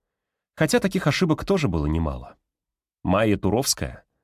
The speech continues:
самый сильный аналитик из стана кинокритиков, сказала: «Мы были умны, и мы были правы, когда говорили о прошлом. Но мы были удручающе непрозорливы и недальновидны,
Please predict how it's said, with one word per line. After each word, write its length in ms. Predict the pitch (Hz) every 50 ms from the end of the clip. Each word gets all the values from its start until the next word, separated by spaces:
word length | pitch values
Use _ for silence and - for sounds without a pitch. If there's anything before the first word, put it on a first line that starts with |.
| _ _ -
самый 300 | - - 113 113 117 110
сильный 360 | - - 139 113 90 80 80
аналитик 460 | 80 85 90 95 95 90 - - -
из 80 | - -
стана 400 | - - - - 98 85 73 73
кинокритиков, 640 | - - 76 73 - 113 127 123 117 - - -
сказала: 540 | - - - 117 117 131 87 65 - - - _ _ _ _ _ _ _ _ _ _ _ _ _ _ _ _ _ _ -
«Мы 220 | - 120 160 202
были 180 | 170 196 190 185
умны, 480 | 170 156 127 110 113 123 143 160 156 123 104 - _ _ _ _ _ _ _ -
и 80 | 101
мы 160 | 110 135 151
были 140 | 131 139 135
правы, 380 | - - 123 143 170 160 104 -
когда 300 | - 110 104 90 107 101
говорили 380 | 87 92 98 101 104 104 85
о 80 | 82 95
прошлом. 520 | - - 85 78 - - - 73 73 - - _ _ _ _ _ _ _ _ _ _ _ _ -
Но 260 | - - 92 98 101
мы 240 | 98 98 123 156 165
были 300 | 135 110 131 143 139 135
удручающе 960 | - - 127 113 110 113 104 98 - - 120 131 135 131 117 - - - - 110
непрозорливы 800 | 110 110 - 98 104 85 95 92 80 82 87 113 127 120 120 117
и 160 | - 110 110
недальновидны, 1000 | 110 110 110 101 110 107 104 104 101 95 95 110 139 120 95 82 71 64 -